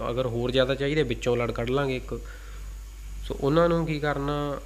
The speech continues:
ਅ, ਉਂਗਲੀਆਂ ਦੀ position ਸਾਰੇ ਧਿਆਨ 'ਚ ਦੇਖਿਓ। ਇਕੱਲੇ ਇਕੱਲੇ ਵਲ ਨੂੰ ਅੱਗੇ ਵੱਲ ਨੂੰ ਖਿਸਕਾ ਕੇ, ਹਨਾ, ਇਕੱਠੇ ਕਰਕੇ ਸੰਘਣੇ ਕਰ ਲੈਣਾ।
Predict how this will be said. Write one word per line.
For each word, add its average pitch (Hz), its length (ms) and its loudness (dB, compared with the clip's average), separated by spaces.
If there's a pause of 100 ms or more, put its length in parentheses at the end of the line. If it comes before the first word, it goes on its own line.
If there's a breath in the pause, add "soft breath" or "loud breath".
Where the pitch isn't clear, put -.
(220)
ਅ, 127 120 -4
ਉਂਗਲੀਆਂ 127 340 2
ਦੀ 135 100 2
position 135 420 0
ਸਾਰੇ 135 240 -2
ਧਿਆਨ 131 280 -2
'ਚ 113 60 -4
ਦੇਖਿਓ। 117 320 -2
ਇਕੱਲੇ - 800 -2
ਇਕੱਲੇ 139 240 2
ਵਲ 120 260 0
ਨੂੰ 127 460 0 (380)
ਅੱਗੇ 120 320 2
ਵੱਲ 123 160 4
ਨੂੰ 127 160 0
ਖਿਸਕਾ 117 440 -4
ਕੇ, 120 180 -4
ਹਨਾ, 165 140 0
ਇਕੱਠੇ 131 380 -4
ਕਰਕੇ 120 300 -2
ਸੰਘਣੇ 160 400 4
ਕਰ 120 140 0
ਲੈਣਾ। 104 280 -2